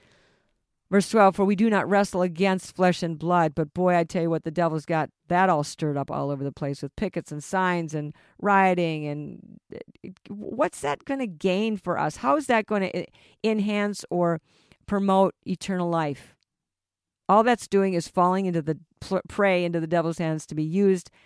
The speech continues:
as a tool to, to be divisive. You know,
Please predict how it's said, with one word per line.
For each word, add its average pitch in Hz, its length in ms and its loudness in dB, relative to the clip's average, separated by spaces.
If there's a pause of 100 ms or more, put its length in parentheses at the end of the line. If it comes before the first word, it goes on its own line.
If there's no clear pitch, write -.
as 160 140 -6
a 165 80 -4
tool 185 520 2
to, 165 380 -4
to - 120 -16
be 165 100 0
divisive. 160 800 -2 (560)
You 175 140 -4
know, 156 280 -4